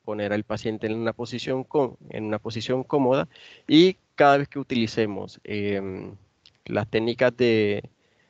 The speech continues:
al momento de realizar la ecografía, siempre,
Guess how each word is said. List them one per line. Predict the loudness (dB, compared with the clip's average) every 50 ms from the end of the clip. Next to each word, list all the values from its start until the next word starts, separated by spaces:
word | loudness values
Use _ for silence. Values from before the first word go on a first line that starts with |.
| _ _ -6
al | -4 -4
momento | -2 -2 -4 -4 -4 -2 0
de | 0 0
realizar | 0 2 2 2 2 2 0 0 2
la | 4 4 2
ecografía, | 2 2 0 0 0 -2 -4 -2 -2 -2 -2 -4 -6 _ _ _ _ _ _ _ _
siempre, | _ -18 -4 0 2 4 4 4 2 0 -2